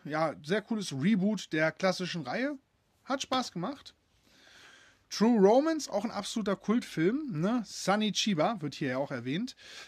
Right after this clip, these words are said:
Ähm, der macht Spaß und ist gut besetzt. Christian Slater, Patricia Arquette, sehr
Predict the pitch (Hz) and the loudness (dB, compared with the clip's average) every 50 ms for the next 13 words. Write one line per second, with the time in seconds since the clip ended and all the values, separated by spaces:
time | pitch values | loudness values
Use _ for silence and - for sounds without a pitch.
0 | - _ - 175 170 170 175 180 170 175 170 - _ _ _ _ _ _ _ - | -20 _ 0 2 4 6 6 6 6 4 0 -2 _ _ _ _ _ _ _ 2
1 | 226 277 311 285 240 - - - 196 190 202 202 - - 165 175 180 170 - - | 4 4 4 4 2 2 0 0 0 2 2 0 0 -2 -4 -6 -6 -6 -4 -2
2 | - 285 285 - 214 180 196 196 - - - - 226 208 - - - 202 196 - | -2 -2 0 0 0 2 2 2 0 -2 -4 -4 -4 -4 -4 -4 -4 -6 -4 -2
3 | - 185 180 180 170 - - 147 - - 190 185 - - 147 165 165 - 175 170 | -2 -2 0 -2 -4 -6 -8 -8 -4 -4 -2 -2 -2 -2 -4 -4 -2 -2 -2 -2
4 | 151 131 123 147 160 156 156 156 151 | -2 -4 -4 0 0 2 2 0 -2